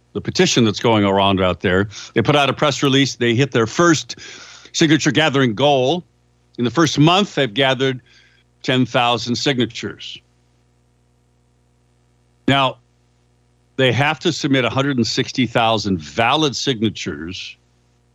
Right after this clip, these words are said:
by July fifth next year. So that's, a, I mean, we still have a long time to go. But the most productive signature gathering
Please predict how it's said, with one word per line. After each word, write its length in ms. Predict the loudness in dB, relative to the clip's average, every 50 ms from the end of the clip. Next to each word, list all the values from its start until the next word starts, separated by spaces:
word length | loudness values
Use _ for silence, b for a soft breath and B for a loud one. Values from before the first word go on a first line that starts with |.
| _ _ _ _ _ _ _ _ _ _ _ _ _ _ _ _ _ _ _ _
by 160 | -2 -2 0
July 480 | 0 0 0 2 2 4 4 4 4 2
fifth 640 | 2 -2 -6 -2 2 2 4 2 2 -2 -6 -20 _ _ -8
next 500 | -4 0 0 0 0 -2 -4 -8 -8 -8
year. 460 | -8 -4 -2 0 2 2 0 0 -4 -12 _ _ _ _ _ _ _ _
So 240 | 0 2 2 4 4
that's, 220 | 2 2 0 0
a, 100 | -2 0 0 2
I 80 | 4
mean, 300 | 4 4 4 4 2 -2 -4
we 160 | -2 0 0
still 180 | 2 2 2 2
have 280 | 4 2 0 -2 -4
a 100 | -4 -2
long 600 | 0 2 2 4 4 4 4 4 4 2 0 -2 -8 _ _ -4
time 240 | -2 0 0 0 0
to 60 | 0
go. 420 | 0 0 2 2 2 0 -2 -4 -6 -12 _ _ _ _ _ _ _ _ _ _ _ _ _ _ _ _ _ _ _ _ _ _ _
But 100 | -2 2
the 60 | 2
most 160 | 2 2 2
productive 500 | 0 0 2 0 0 2 2 2 2 2
signature 400 | 2 0 0 0 0 0 0 -2
gathering 840 | -2 0 0 0 0 0 0 -2 0 0 0 0 0 0 -2 -2